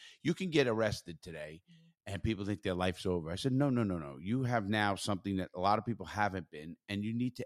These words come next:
Speaker 1: educate people 'cause it, it heals you." I, when I do my classes and my program and everything else, which is number one program still,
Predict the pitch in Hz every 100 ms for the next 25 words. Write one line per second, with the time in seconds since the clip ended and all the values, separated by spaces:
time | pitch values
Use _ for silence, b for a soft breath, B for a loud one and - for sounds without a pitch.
0 | - 131 127 - 101 92 82 - 98 110
1 | - 113 107 131 98 156 214 - _ b
2 | b b _ 117 110 - _ 127 156 196
3 | - _ - 143 127 131 92 80 71 80
4 | 80 87 90 82 90 82 80 80 80 82
5 | 85 87 98 95 85 80 82 78 82 95
6 | 92 85 80 85 - 92 117 82 - -
7 | 92 90